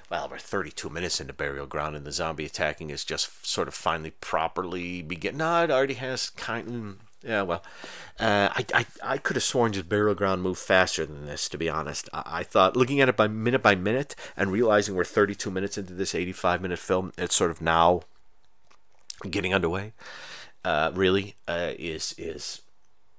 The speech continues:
not what I remember, but is a-, actuality. Uh, whereas Zombie Lake, yeah, the way that's going nowhere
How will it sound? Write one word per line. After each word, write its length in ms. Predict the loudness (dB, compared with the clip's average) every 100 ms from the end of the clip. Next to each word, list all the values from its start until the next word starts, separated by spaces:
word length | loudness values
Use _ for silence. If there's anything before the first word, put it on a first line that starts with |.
| -20 -20 -16
not 180 | -10 -2
what 100 | 0
I 40 |
remember, 500 | 0 0 0 2 2
but 240 | 6 6 4 -20 -16 -14 -12 -16 -16 -8
is 320 | 2 4 4 4
a-, 220 | 2 0
actuality. 720 | -2 -8 -8 -8 -8 -10 -12 -16 -20 -20 -20 -18
Uh, 300 | -16 -8 -4
whereas 360 | 2 8 10 10
Zombie 320 | 10 10 10
Lake, 280 | 6 6 4
yeah, 140 | -2 -2 -8 -14
the 80 | -4
way 240 | -2 -2
that's 420 | 0 0 0 -2
going 260 | -2 -2 -2
nowhere 460 | -4 -2 -2 -2